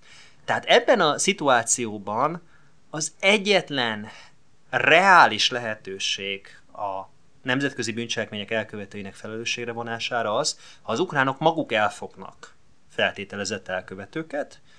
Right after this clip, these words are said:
és ők maguk indítanak ellenük eljárást, vagy kiadják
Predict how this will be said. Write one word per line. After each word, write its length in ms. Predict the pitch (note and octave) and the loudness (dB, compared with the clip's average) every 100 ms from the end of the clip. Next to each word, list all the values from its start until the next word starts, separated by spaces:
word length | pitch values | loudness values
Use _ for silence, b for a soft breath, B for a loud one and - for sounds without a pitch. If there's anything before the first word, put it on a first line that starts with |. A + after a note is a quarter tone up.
| b b | b b
és 200 | - - G#3+ | 0 2 6
ők 220 | F#3 - | 6 6
maguk 480 | D3 D3 B2 A2+ A2 | 6 6 4 -8 -8
indítanak 580 | G2+ G2 G#2 G2+ G2 | -8 -8 -8 -8 -10
ellenük 380 | G2+ F#2 F#2+ F#2+ | -10 -10 -12 -4
eljárást, 600 | A#2 D3 D3 D3 C#3 - | -2 4 4 4 2 0
vagy 240 | C3+ C3+ - | 4 4 4
kiadják 760 | A#2 F#2+ F#2+ G#2+ G2 G2 - | -2 -2 -2 -2 -2 -4 -12